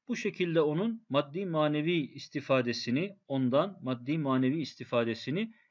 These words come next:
en üst seviyede tutmalıdır. Esad Erbili Hazretleri, bir maneviyat erinin Kur'an-ı Kerim ve sünnet-i seniyeye uygun hakikatleri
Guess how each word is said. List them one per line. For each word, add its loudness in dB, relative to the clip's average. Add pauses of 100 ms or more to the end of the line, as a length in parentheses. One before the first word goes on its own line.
(160)
en 2
üst -6
seviyede 0
tutmalıdır. -6 (680)
Esad 0
Erbili 2
Hazretleri, 2 (300)
bir -2
maneviyat 2
erinin 2 (220)
Kur'an-ı 0
Kerim 0
ve 0
sünnet-i -6
seniyeye 0
uygun -2
hakikatleri 0